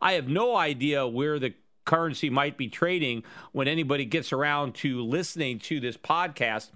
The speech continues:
But this is huge volatility. You know, Bitcoin prices rose as high as seven hundred, a little higher than seven hundred last month. And so this collapse is better than thirty percent, maybe thirty-five percent,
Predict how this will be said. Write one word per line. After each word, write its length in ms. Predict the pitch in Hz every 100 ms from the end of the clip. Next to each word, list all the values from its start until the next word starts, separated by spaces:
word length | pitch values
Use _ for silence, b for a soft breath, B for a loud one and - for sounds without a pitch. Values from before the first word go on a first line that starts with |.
| B B B -
But 120 | 151
this 200 | 294 277
is 160 | 196 - -
huge 300 | 220 208 120
volatility. 800 | 135 147 143 123 - 170 165 113
You 140 | 131
know, 220 | 139 139 B B B -
Bitcoin 540 | 208 233 - 208 175
prices 500 | - 185 180 - 127
rose 460 | 113 147 175 175 135
as 140 | 120
high 360 | - 160 175 165
as 240 | 123 107 - B B _
seven 420 | - - 214 196 135
hundred, 440 | 151 214 165 101
a 20 |
little 200 | 151 196
higher 280 | 139 185 208
than 160 | 127 110
seven 300 | 143 123 113
hundred 360 | 123 120 123 b -
last 380 | 156 202 170 147
month. 460 | 175 233 - - - B B B B
And 300 | 160 151 147 -
so 240 | - 175
this 220 | 151 220 -
collapse 640 | - 156 202 202 139 -
is 100 | 139
better 300 | 92 170 180
than 200 | 135 123
thirty 360 | - 190 175 135
percent, 520 | - 117 - 185 139
maybe 220 | 147 151
thirty-five 720 | - 170 170 143 - 165 156 -
percent, 500 | 135 - 180 160